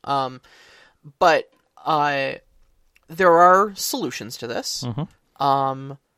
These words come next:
Speaker 1: we mentioned online, um, there are sometimes L F G subreddits.
Speaker 2: Mm-hmm. Yep.
Speaker 1: Uh, that L F G stands for Looking for Group.
Speaker 2: Mm-hmm.
Speaker 1: Um, and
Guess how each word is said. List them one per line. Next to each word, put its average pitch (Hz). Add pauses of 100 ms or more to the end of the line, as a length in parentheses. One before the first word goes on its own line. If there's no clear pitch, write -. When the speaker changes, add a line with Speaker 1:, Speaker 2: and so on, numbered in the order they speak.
(100)
Speaker 1:
we 165
mentioned 160
online, 147 (140)
um, 120
there 135
are 127
sometimes 127
L 135
F 123
G 135
subreddits. 147
Speaker 2:
Mm-hmm. -
Yep. 123
Speaker 1:
Uh, 120
that 131
L 143
F 147
G 151
stands 127
for -
Looking 135
for 127
Group. 135
Speaker 2:
Mm-hmm. 123 (600)
Speaker 1:
Um, 127
and 135